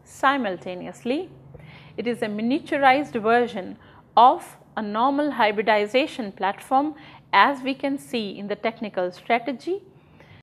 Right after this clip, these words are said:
The automation actually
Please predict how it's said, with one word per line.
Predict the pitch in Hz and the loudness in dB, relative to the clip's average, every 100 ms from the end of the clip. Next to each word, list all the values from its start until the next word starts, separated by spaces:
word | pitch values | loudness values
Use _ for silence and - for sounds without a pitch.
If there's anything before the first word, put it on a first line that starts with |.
| _ _ 247 180 | _ _ -14 -10
The | - | -2
automation | 226 240 311 320 339 - 339 359 - - | 0 0 -2 -2 -2 -4 -6 -8 -16 -4
actually | 240 - 277 233 233 247 | -4 -4 -8 -4 -4 -6